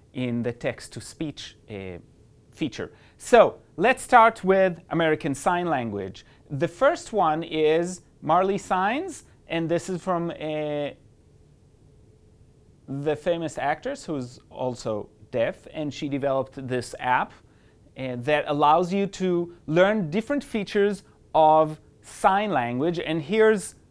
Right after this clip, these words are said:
one feature that you have. You can type any word and it'll spell it in sign language. So let's, uh,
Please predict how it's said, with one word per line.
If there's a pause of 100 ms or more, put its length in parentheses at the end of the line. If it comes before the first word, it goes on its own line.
(380)
one
feature
that
you
have.
You
can
type
any
word
and
it'll
spell
it
in
sign
language.
So
let's, (180)
uh,